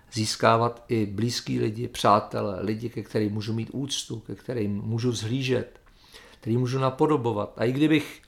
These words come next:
měl pocit, že je nemůžu napodobovat, že není co na nich napodobovat, tak já stejně můžu vzdávat slávu tobě skrze ně, protože ty jsi je použil. A možná i jim pomáhat k tomu, aby sílila jejich víra.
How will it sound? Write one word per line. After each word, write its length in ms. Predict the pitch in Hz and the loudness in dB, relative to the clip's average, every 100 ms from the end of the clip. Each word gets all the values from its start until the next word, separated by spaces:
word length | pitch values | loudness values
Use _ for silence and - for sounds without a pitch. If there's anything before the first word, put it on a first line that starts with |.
| _ _ _ _ _ _ _ - | _ _ _ _ _ _ _ -4
měl 180 | 131 131 | 0 0
pocit, 260 | 160 - | 0 -2
že 120 | 139 | 2
je 100 | 147 | 4
nemůžu 440 | 135 131 143 131 113 | 4 2 2 0 0
napodobovat, 640 | 107 104 104 98 101 98 | 0 -2 -4 -2 -2 -2
že 120 | 98 110 | -2 -2
není 300 | 123 135 120 | -2 -4 -4
co 160 | - | -4
na 80 | 107 | -2
nich 220 | 107 95 | -4 -6
napodobovat, 500 | 113 117 113 110 107 | -8 -6 -4 -2 -4
tak 160 | 107 117 | -4 0
já 120 | 123 | 2
stejně 540 | 123 - 131 143 160 | 2 0 0 0 -2
můžu 340 | 165 120 113 113 | -2 -4 -4 -4
vzdávat 440 | 101 104 104 104 | -4 -4 -4 -4
slávu 340 | - 104 101 113 | 0 2 2 -2
tobě 500 | 107 101 117 117 123 - - - - - - - - | -2 -2 -2 -4 -8 -18 -20 -20 -20 -20 -20 -20 -10
skrze 440 | - - 113 107 104 | -4 2 2 4 2
ně, 260 | 104 110 - | 2 -2 -4
protože 420 | 107 - 101 98 | -6 -4 -4 -6
ty 160 | - 101 | -6 -6
jsi 160 | - | -2
je 60 | 98 | -2
použil. 540 | - 87 101 104 113 - _ _ _ _ _ _ _ _ _ _ _ | -2 -6 -6 -8 -10 -18 _ _ _ _ _ _ _ _ _ _ _
A 40 | 131 | -2
možná 340 | 120 123 123 | 0 2 0
i 80 | 117 | 0
jim 240 | 107 120 | 0 -2
pomáhat 460 | 120 120 117 107 - | -4 -4 -2 -2 -8
k 60 | |
tomu, 340 | - 120 113 110 | -8 -6 -4 -6
aby 240 | 98 101 | -6 -6
sílila 520 | 98 - 107 107 107 | -6 -4 -4 -6 -6
jejich 260 | 107 110 110 | -6 -8 -10
víra. 340 | - 123 113 | -10 -10 -12